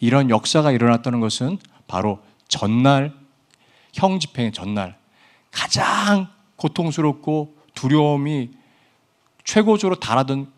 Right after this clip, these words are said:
그 시간에 베드로에게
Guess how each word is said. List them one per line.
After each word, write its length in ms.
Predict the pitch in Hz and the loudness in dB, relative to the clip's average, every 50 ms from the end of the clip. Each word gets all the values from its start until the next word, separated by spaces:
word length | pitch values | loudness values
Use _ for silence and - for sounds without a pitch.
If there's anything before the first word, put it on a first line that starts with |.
| _ _ | _ _
그 220 | - - 180 185 | -6 -2 -2 0
시간에 720 | 170 - - - 135 117 98 92 98 110 107 92 82 - _ _ _ _ _ _ _ _ _ _ _ _ _ _ _ _ _ - | 2 2 0 0 0 -4 -4 -4 -4 -6 -6 -8 -10 -14 _ _ _ _ _ _ _ _ _ _ _ _ _ _ _ _ _ -10
베드로에게 920 | - 110 - - 117 117 110 104 101 98 92 104 104 104 98 92 90 | -6 -6 -2 0 0 0 0 0 -2 -4 -6 -6 -6 -6 -6 -8 -12